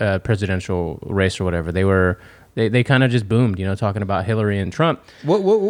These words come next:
Speaker 2: what was their take on those two?
Speaker 1: Uh, if I remember correctly, they were, they were more Hillary, pro-Hillary than they were Trump,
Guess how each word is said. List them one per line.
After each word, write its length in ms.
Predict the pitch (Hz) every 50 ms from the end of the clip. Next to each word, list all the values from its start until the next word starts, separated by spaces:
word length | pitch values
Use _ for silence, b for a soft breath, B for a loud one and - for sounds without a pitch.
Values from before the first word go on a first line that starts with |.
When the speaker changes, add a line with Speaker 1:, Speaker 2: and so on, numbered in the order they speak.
| 220 151
Speaker 2:
what 160 | 160 180 202
was 100 | 214 185
their 140 | 165 143 117
take 320 | - - 160 143 110 -
on 180 | 104 107 104 101
those 220 | 104 104 98 -
two? 220 | - - 107 95 - _ B B B B - -
Speaker 1:
Uh, 440 | 143 151 170 175 170 165 156 156 147
if 100 | 127 -
I 40 | 147
remember 240 | 156 185 220 240
correctly, 340 | - - 143 143 160 160 147
they 100 | 123 123 131
were, 260 | 139 139 127 110 110
they 80 | 123
were 80 | 131 131
more 260 | 123 123 131 139 131
Hillary, 380 | 127 127 127 131 127 123 113 104
pro-Hillary 560 | - - - 127 117 120 120 123 120 107 98
than 100 | 98 95
they 60 | 101
were 160 | 104 104 98
Trump, 340 | - - 113 117 107 90 -